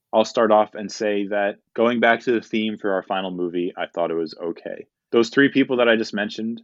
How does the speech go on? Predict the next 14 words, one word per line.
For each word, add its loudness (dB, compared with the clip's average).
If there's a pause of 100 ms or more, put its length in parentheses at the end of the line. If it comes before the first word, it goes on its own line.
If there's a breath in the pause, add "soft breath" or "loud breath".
(120)
are 0
just -10
great -4
actors -4 (220)
and -10
hilarious -2
people. -6 (340)
But -2
I -2
think -8
the -2
way 0
that -4 (360)
the -4